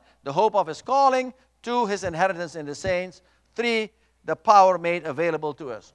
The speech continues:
We've talked about that power thing in the past, and, uh, actually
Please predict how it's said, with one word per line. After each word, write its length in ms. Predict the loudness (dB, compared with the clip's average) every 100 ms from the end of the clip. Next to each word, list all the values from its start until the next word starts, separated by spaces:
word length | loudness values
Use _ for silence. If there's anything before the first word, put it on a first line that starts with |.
| -12
We've 220 | -10 -2
talked 260 | 2 2 2
about 240 | 0 0
that 200 | -2 -2
power 300 | 0 2 2
thing 420 | -2 -8 -8 -12 -20 _ _ _ -14
in 140 | -10
the 80 | -6
past, 500 | 0 0 0 -4 -8
and, 200 | -12 -10 -16
uh, 80 | -8
actually 480 | -4 -4 -6 -10